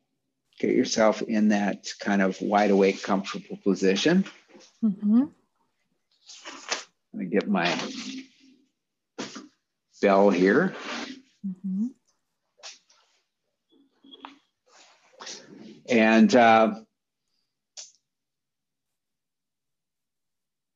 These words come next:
Speaker 1: this is, this again is a, is a Zen tradition, is that, uh, you ring the bell three times to start a practice and once to stop.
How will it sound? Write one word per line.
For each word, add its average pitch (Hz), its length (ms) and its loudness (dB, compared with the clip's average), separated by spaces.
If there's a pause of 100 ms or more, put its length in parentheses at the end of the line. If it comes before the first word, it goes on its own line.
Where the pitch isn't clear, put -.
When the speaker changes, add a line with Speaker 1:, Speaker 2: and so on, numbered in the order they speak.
(140)
Speaker 1:
this 139 240 4
is, - 260 0
this - 280 -2
again 113 340 2
is 101 200 2
a, 98 360 2
is 95 160 -2
a 95 100 -2
Zen 101 380 2
tradition, 92 680 -2
is 92 360 -4
that, 92 480 -4
uh, 92 140 -2
you 90 200 -2
ring 98 220 0
the 92 80 -2
bell 87 260 -2
three 95 220 -2
times 90 440 -8
to 87 80 -16
start 82 320 -2
a 82 60 -4
practice 82 580 -6
and 85 140 -8
once 85 320 -10
to - 80 -20
stop. - 480 -6